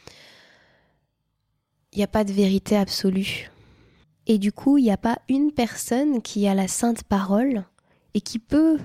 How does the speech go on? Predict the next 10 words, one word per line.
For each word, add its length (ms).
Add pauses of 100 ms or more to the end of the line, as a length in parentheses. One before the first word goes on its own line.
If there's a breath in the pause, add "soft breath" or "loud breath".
(160)
intervenir 720
sur 180
ce 140
podcast 840 (1300)
et 100
les 240
autres 240
qui 160
doivent 220
écouter. 440